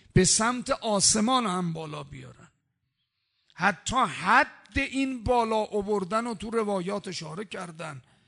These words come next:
که اگر دعا کننده در این ابتهال اونقدر دستاشو بالا آورد که از سر و گردنش هم بالاتر رفت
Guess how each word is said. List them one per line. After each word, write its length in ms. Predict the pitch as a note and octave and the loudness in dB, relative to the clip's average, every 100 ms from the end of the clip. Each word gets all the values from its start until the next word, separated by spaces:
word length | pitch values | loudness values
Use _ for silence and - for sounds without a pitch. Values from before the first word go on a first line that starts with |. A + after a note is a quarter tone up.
| _ _ _ | _ _ _
که 260 | - F#3 G3 | -4 -2 -2
اگر 360 | A#3+ G3+ E3+ C3+ - - _ _ _ _ _ - | -2 -2 -4 -6 -16 -20 _ _ _ _ _ 8
دعا 360 | C3+ F#3+ F#3 F#3 | 8 8 6 2
کننده 1000 | - F#3 F3 F3 D#3+ D3 G3+ E3+ C3 F2 _ _ _ - | 0 -6 -2 -2 -2 -2 0 -2 -6 -16 _ _ _ -4
در 160 | D#3+ E3+ | 0 4
این 280 | A3+ C4 B3+ - | 4 2 -2 -6
ابتهال 1080 | G3 C3+ - - D#3 D#3+ F#3+ D#3+ C3 G2+ F#2 _ _ _ _ _ | -4 2 2 2 -4 -2 -2 -2 -12 -16 -18 _ _ _ _ _
اونقدر 640 | G3 G3+ G3 F3+ F#3+ A#3+ B3+ | 4 6 4 -2 -4 -4 -4
دستاشو 680 | G3+ G3 E3+ - A3+ - G#3 | -6 -6 -4 -4 -6 -10 -10
بالا 360 | F3+ F#3 F3+ | -8 -6 -6
آورد 520 | F#3+ - D#3+ D#3 D3 | -6 -8 -8 -8 -10
که 160 | - E3 | -10 -10
از 140 | - D#3 | -6 -4
سر 400 | - - G3+ A3+ | -2 -2 0 0
و 120 | B3 | -2
گردنش 680 | F#3 G#3+ F#3+ E3+ G3+ A3 D#3+ | -2 -2 -2 -4 -4 -4 -6
هم 200 | G#3+ G#3 | -6 -6
بالاتر 640 | F3 D#3 C#3+ C#3+ - F3 | -6 -8 -8 -10 -6 -4
رفت 800 | F3+ D#3+ E3 G#3 B3+ C#4+ - - | -4 -6 2 6 8 8 4 -10